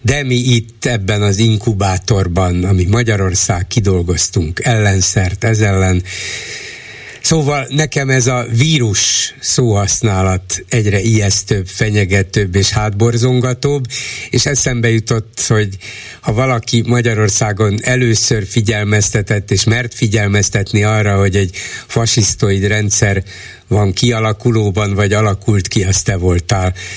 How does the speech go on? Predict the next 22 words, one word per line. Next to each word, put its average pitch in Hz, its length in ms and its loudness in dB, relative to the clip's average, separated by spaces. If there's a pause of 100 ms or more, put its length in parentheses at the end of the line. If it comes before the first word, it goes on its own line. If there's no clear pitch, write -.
(600)
Neked 123 380 0
a 123 200 0
rossz 135 280 2
előérzeteid 120 1000 2 (440)
egyre 113 240 2
inkább 113 440 0
igazolódnak? 113 800 2 (380)
Ö-, 131 100 0 (460)
örülsz 143 440 0
neki, 127 340 0
vagy, 110 320 0 (720)
vagy 110 160 0
inkább 104 420 0
lemondóan 101 760 2
legyintesz, 98 680 0
hogy 98 160 2 (120)
a - 60 -4
fenébe 98 640 0
kellett 95 400 -2
nekem 95 360 0
ilyeneket 95 540 0
megjósolnom, 98 800 2